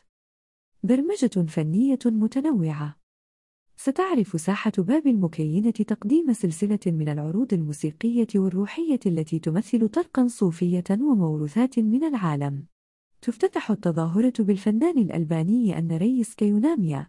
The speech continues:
يليها حفل يجمع المغربي نور الدين الطاهري والمجموعة الإسبانية كورو بينيانا.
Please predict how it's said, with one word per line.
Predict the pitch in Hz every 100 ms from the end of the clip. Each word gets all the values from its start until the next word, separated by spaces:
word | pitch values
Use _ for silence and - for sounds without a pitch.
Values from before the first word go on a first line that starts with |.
| -
يليها | 196 226 349 285 196
حفل | 175 208 -
يجمع | 160 175 - 220 196
المغربي | 202 277 269 226 196
نور | 185 214
الدين | 208 190 196 165
الطاهري | 151 - 226 214 220 214
والمجموعة | 196 196 185 170 247 320
الإسبانية | 226 165 - 170 156 170 165
كورو | 165 - 240 285
بينيانا. | 233 170 151 151 156 247 214 143